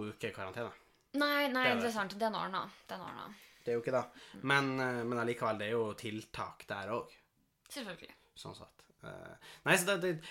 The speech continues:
Speaker 1: det kan bli spennende å se om vi får, eh, vår an-,
Speaker 2: Oppblomstring.
Speaker 1: andre bølge, eh,
Speaker 2: Mm.
Speaker 1: i, eh, Norge. Det var jo eksperter som teoriserte at den først skulle komme på høsten.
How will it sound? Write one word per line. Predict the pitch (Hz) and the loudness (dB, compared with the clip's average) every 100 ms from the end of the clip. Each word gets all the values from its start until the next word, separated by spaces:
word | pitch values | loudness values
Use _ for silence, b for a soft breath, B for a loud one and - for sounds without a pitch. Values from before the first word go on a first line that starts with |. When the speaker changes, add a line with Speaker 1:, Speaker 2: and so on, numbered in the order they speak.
| B | B
Speaker 1:
det | 147 | 0
kan | 180 180 170 | 4 4 6
bli | 147 127 | 4 4
spennende | - 151 139 | 2 2 2
å | 117 | 2
se | 143 | 2
om | 139 123 | 4 2
vi | 113 | -2
får, | 107 131 139 131 | -2 4 6 6
eh, | 110 104 101 | 4 0 0
vår | 113 | 0
an-, | - | 2
Speaker 2:
Oppblomstring. | 269 294 294 - 165 165 | 6 6 6 -2 -4 0
Speaker 1:
andre | 135 139 135 | 0 2 2
bølge, | 110 113 127 135 156 156 - | 2 2 4 4 4 2 -6
eh, | 117 113 | -2 0
Speaker 2:
Mm. | 113 113 | 0 -2
Speaker 1:
i, | 110 113 107 | -2 -2 -4
eh, | 104 98 101 - B B | -4 -6 -8 -10 B B
Norge. | 113 117 131 123 | -2 0 0 0
Det | 117 123 120 | 2 4 4
var | 127 135 | 4 4
jo | 120 | 4
eksperter | - 131 131 123 | 2 0 2 0
som | 107 | -4
teoriserte | 101 110 104 120 113 | -6 -6 -2 -2 -2
at | 110 | -2
den | 110 | -6
først | - 107 - | -4 -6 -8
skulle | - | -10
komme | 107 | -10
på | 104 | -6
høsten. | 117 - - 90 | -4 -4 -8 -12